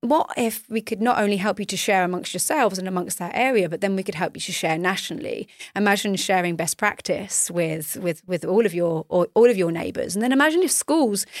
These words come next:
could share their best practice as well. So you've got the educators and the practitioners, everybody uploading this content. So it's become this really amazing user-generated resource for everybody to tap into.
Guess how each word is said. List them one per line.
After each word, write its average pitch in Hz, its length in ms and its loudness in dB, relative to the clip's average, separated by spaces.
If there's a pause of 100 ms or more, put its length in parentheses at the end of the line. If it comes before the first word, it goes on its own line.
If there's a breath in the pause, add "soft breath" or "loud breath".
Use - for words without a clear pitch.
(120)
could - 120 0
share 208 240 2
their 254 140 4
best 185 220 -2
practice - 380 -6
as 156 140 -6
well. - 180 -4
So - 120 -6
you've 196 180 -10
got - 160 0
the 202 140 0
educators 185 640 -2
and 196 180 2
the 214 60 -2
practitioners, - 720 -4
everybody 202 600 0
uploading 190 540 0
this 190 160 -6
content. - 580 -2 (380 soft breath)
So 208 80 0
it's - 100 -2
become 202 300 -4
this 190 180 -4
really 190 320 0 (240 soft breath)
amazing 180 520 2
user-generated 165 1200 -2 (240)
resource - 640 -2
for 165 280 -4
everybody 160 340 -8
to - 160 -8
tap 180 240 -8
into. 208 480 -4